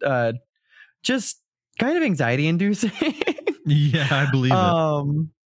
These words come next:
Speaker 1: but that's, that's the name of the game. That's horror, baby.
Speaker 2: Yeah.
Speaker 1: Y-,
Speaker 2: Oh, well, the
Speaker 1: it,
Speaker 2: name of the
Speaker 1: it's
Speaker 2: game is Darkwood.
Speaker 1: Yeah, the name of the game is Darkwood, yes. Check
Speaker 2: Yeah,
Speaker 1: out
Speaker 2: just,
Speaker 1: Darkwood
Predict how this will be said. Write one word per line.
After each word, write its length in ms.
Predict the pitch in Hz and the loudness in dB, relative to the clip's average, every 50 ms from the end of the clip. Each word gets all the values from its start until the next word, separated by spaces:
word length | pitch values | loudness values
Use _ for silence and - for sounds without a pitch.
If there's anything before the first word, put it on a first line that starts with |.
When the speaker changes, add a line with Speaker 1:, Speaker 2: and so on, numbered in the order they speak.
| _ _ _ _ _ - - - | _ _ _ _ _ -12 -8 -4
Speaker 1:
but 180 | 165 180 175 | -4 -2 -2
that's, 280 | - 190 196 - - - | -2 -2 -4 -4 -4 -4
that's 240 | - 175 202 202 - | -2 -2 -2 -2 -2
the 60 | 240 | -2
name 160 | 240 254 247 | -2 0 0
of 60 | 247 | 0
the 60 | 196 151 | 0 0
game. 260 | - 143 190 220 196 | 0 0 0 0 0
That's 180 | 185 214 208 | 0 -2 -2
horror, 340 | - 160 156 190 214 190 156 | -2 -2 0 0 0 0 0
baby. 560 | 139 147 156 170 190 202 214 220 233 226 220 - - - - - - | 0 0 0 0 0 0 -2 -2 -2 -4 -6 -8 -14 -20 -18 -8 -4
Speaker 2:
Yeah. 180 | 147 143 165 185 | -2 0 0 2
Speaker 1:
Y-, 100 | 175 175 - | 0 0 0
Speaker 2:
Oh, 220 | - 143 143 147 - | 0 0 0 0 2
well, 120 | 185 165 | 2 2
the 60 | 151 180 | 2 2
Speaker 1:
it, 40 | 185 | 2
Speaker 2:
name 120 | 208 196 | 2 2
of 60 | 165 | 2
the 60 | 135 120 | 2 2
Speaker 1:
it's 100 | 120 135 | 2 0
Speaker 2:
game 100 | 131 120 | 0 0
is 80 | 117 117 | 0 0
Darkwood. 420 | - 113 113 117 - 123 123 131 139 - _ _ _ _ _ _ | 0 0 0 0 -2 -2 -4 -4 -4 -8 _ _ _ _ _ _
Speaker 1:
Yeah, 300 | - 196 190 175 139 127 | -4 -2 0 0 0 0
the 60 | 131 143 | 0 0
name 200 | 160 175 175 175 | 0 0 2 2
of 100 | 170 156 | 0 0
the 60 | 147 | 0
game 160 | 143 135 127 | 0 2 2
is 220 | 120 120 120 120 | 2 2 0 0
Darkwood, 340 | 127 110 117 120 - 107 107 | 0 0 -2 0 -2 -2 -2
yes. 380 | 120 110 - 139 - - - - - | 0 -2 -2 -2 -4 -6 -8 -4 0
Check 180 | - 147 131 - | 0 2 2 2
Speaker 2:
Yeah, 60 | 131 | 2
Speaker 1:
out 40 | 123 | 2
Speaker 2:
just, 140 | 123 117 | 2 2
Speaker 1:
Darkwood 440 | 113 120 - 113 107 104 110 135 143 | 0 0 0 -2 0 0 0 -2 -2